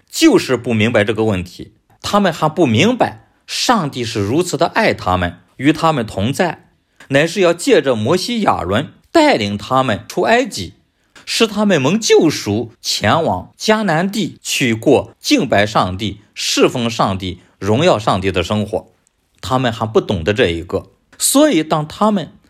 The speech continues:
因着摩西亚伦向法老提出释放他的百姓前去敬拜上帝，这本来是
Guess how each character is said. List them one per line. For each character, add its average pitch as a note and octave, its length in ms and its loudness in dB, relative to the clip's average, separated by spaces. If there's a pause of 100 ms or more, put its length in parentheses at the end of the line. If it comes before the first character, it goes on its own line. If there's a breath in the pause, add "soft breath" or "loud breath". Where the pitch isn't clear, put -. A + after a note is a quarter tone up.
(120 soft breath)
因 G#3 260 2
着 - 340 0 (360)
摩 F3 200 4
西 B3+ 260 -2
亚 A#2 200 0
伦 B2 200 0
向 C#3 520 -6
法 F#2+ 400 0
老 F#2+ 260 -4 (100)
提 - 300 0
出 D#3 400 -2
释 - 380 2
放 C#3 200 -2
他 D3+ 160 -4
的 D#3+ 100 2
百 F2 280 -2
姓 G2+ 320 -4 (160 soft breath)
前 - 260 -2
去 E3 160 -4
敬 G#3 280 -2
拜 B2 160 2
上 A2 260 -2
帝， G#2+ 240 -8 (640)
这 B3 100 4
本 G#2 320 -2
来 B2+ 100 2
是 - 440 -4